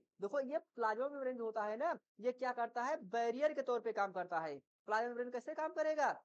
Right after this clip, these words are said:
आपका barrier तरीके से काम करेगा। मतलब ये molecule direct इसके अंदर नहीं आ पाएगा। जैसे मान लो antigen का नाम सुना होगा ना लोगों ने, ये और भी कोई चीज सुना होगा,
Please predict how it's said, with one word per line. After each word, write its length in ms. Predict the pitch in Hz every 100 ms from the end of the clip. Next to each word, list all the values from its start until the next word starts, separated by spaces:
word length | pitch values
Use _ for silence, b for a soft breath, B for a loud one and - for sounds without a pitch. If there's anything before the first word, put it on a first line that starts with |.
| _
आपका 300 | 185 202 277 240
barrier 360 | 190 220 220 277
तरीके 260 | 269 247 233
से 120 | 220
काम 160 | 208
करेगा। 420 | 208 202 214 269 311 _ -
मतलब 320 | 226 262 208
ये 100 | 262
molecule 580 | 311 262 240 240 285 240 220
direct 320 | 214 254 285
इसके 200 | - 269
अंदर 180 | 254 269
नहीं 220 | 294 320
आ 80 | 262
पाएगा। 440 | 233 185 165 135 - _ _
जैसे 180 | 175 262
मान 200 | 247 240
लो 260 | 254 247 - _ 240
antigen 420 | 262 294 294 262
का 80 | 226
नाम 120 | 202
सुना 200 | 220 202
होगा 180 | 196 226
ना 140 | - 277
लोगों 180 | 214
ने, 180 | 202 143 - _ 214
ये 60 |
और 280 | 240 254 311
भी 80 | 330
कोई 160 | 277
चीज 180 | 269 254
सुना 160 | 226 208
होगा, 360 | 190 190 262